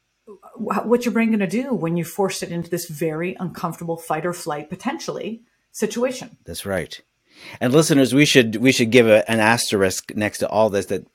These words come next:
Speaker 2: uh, Melina and I both have a background <laughs> in theater. <laughs> And, and I think we've been gifted with the idea that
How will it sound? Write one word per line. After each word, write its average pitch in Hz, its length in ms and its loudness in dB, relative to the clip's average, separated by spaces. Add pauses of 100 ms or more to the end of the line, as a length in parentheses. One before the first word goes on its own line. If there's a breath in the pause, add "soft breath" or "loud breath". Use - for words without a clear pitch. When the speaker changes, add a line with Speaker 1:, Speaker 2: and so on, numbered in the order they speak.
Speaker 2:
uh, 90 280 0
Melina 120 520 4
and 110 120 2
I 107 140 4
both 107 260 2
have 92 200 -2
a 85 80 -2
background 92 600 -2
<laughs> - 60 -8
in - 280 -4
theater. 107 540 -2 (340 loud breath)
<laughs> 123 120 -2 (480 loud breath)
And, 107 400 0 (120)
and 110 120 0
I 107 80 4
think 135 220 0
we've 107 260 -2
been 107 400 0
gifted 101 540 0
with 95 160 -4
the 98 140 -2
idea 98 440 0
that 80 420 -2